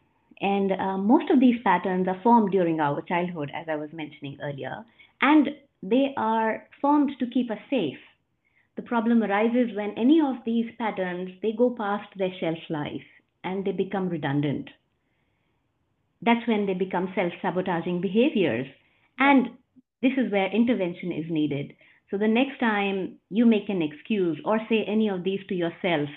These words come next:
Speaker 1: that, "I'm not good enough, I don't have enough time, or nobody will listen to me, what's the point? I don't deserve to be happy or loved or to be rich,"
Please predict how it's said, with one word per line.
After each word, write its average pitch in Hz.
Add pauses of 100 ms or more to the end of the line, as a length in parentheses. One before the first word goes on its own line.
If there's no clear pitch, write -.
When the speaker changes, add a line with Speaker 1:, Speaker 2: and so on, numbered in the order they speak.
Speaker 1:
that, 160 (180)
"I'm 165
not 156
good 233
enough, 190 (760)
I 180
don't 220
have 190
enough 156
time, 226 (760)
or 190
nobody 190
will 160
listen 165
to 277
me, 269 (640)
what's 247
the 226
point? 165 (1600)
I 214
don't 220
deserve 226
to 220
be 180
happy 190
or 147
loved 180 (100)
or 175
to 190
be 170
rich," 302